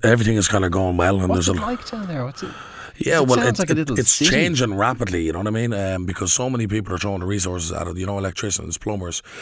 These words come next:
Speaker 1: people are donating everything. Uh, we, we actually have so many donations that we can't take anything else in, like the likes of, you know, fridges and, and, and what have you.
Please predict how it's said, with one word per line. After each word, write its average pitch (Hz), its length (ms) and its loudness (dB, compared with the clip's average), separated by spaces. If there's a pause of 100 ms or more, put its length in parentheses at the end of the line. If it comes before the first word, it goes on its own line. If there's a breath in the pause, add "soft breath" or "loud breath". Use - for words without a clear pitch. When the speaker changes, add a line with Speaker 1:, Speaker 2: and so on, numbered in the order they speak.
(160 loud breath)
Speaker 1:
people 107 220 -2
are 104 40 -4
donating 98 600 -4
everything. 98 400 -2 (380 loud breath)
Uh, 104 180 -4
we, 123 180 -2
we 123 140 0
actually 110 240 0
have 104 180 -2 (120)
so - 180 -2
many 104 140 -2
donations 98 420 -2
that 95 80 -2
we 92 80 -4
can't 98 200 -4
take 98 180 -2
anything 92 280 -4
else 101 240 0
in, 87 160 -6
like 87 200 -4
the 95 80 -4
likes 90 200 -4
of, 90 160 -8 (320 loud breath)
you - 80 -6
know, 101 100 -2
fridges 98 460 -4
and, 92 300 -8
and, 92 200 -6
and 98 140 -6
what 90 140 -2
have 90 200 -4
you. 85 120 -6